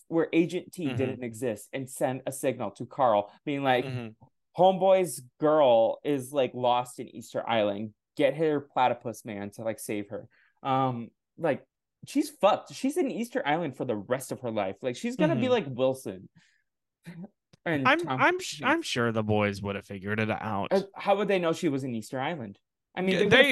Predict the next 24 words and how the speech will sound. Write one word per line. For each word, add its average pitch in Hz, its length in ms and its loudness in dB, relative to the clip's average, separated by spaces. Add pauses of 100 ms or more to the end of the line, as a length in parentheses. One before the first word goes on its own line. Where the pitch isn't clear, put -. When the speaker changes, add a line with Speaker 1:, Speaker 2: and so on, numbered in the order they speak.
Speaker 1:
would've - 100 -4
figured 170 160 -4
something - 280 -6
out. 208 80 4
Speaker 2:
they 233 160 8
would've, 277 440 6
they 196 200 6
would've 233 400 8
made 180 420 4
some 160 300 0
kind 165 300 -2
of, 151 140 0
like, 135 280 0 (180)
scan 143 380 -4
the 151 80 -2
world 151 320 0
for 185 140 -8
Candace 127 460 -2
machine 113 600 -2 (140)
and 113 300 2 (140)
Speaker 1:
Mm-hmm. - 420 -20
Speaker 2:
found 123 320 0
her 120 180 2
within 113 560 -2